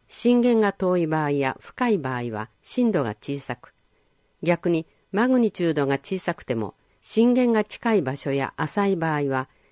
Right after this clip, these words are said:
震度が大きくなります。地震発生時の行動パターンは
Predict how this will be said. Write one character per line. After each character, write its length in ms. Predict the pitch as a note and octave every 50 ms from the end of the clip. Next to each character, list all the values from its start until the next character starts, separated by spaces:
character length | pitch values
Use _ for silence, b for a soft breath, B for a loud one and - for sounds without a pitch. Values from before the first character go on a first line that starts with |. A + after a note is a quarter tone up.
| _ _
震 320 | - - - B3 B3+ A#3+
度 120 | G#3+ D#3+ C3+
が 180 | B2 A#2 A#2 -
大 180 | - F#3+ A3+ A#3+
き 120 | - -
く 120 | - - D3
な 100 | G#2+ G2
り 100 | G#2 F#2+
ま 120 | F#2+ G2
す。 240 | - - - - _ _ _ _ _ _ _ _ _ _ _ _ _ _ _ _ _ _ _ _ _ _ _ _ _ _ _ _ _ _ _ _ _ _ _ _ _ _ _ _ _ _ _ _ _ _ _ _ _ _ _ _
地 140 | - F#3 G#3
震 260 | - - C#4+ C#4+ C#4+
発 220 | C4 C#4 C4+ - -
生 180 | - C4+ B3+
時 120 | G3+ G3 E3
の 140 | D3+ C#3+ -
行 220 | - F3+ F3+ G3
動 160 | F3+ F#3 F3+ -
パ 160 | - D#3 -
タ 120 | - D#3
ー 140 | D3 B2+ A2+
ン 20 |
は 160 | A#2 A2 -